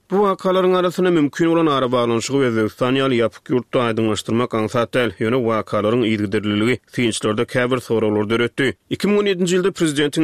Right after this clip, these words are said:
medpugat gullugyna belenen Allamjonow Şavkat Mirziýowyň häkimet başyna geçmeginden soňra Özbegistana aralaşan syýasy maýlygynlyk bilen assosiýerlendi. Bu bolsa synçlara görä demir ýumruk bilen dolandyrylýan ýurdun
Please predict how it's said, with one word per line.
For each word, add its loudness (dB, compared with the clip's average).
medpugat -2
gullugyna 2
belenen 2
Allamjonow 0
Şavkat -2
Mirziýowyň 0
häkimet -2
başyna 0
geçmeginden 0
soňra 0
Özbegistana 0
aralaşan 0
syýasy 0
maýlygynlyk -2
bilen 2
assosiýerlendi. 0
Bu 0
bolsa 2
synçlara -2
görä 2
demir 0
ýumruk 0
bilen 0
dolandyrylýan 0
ýurdun 0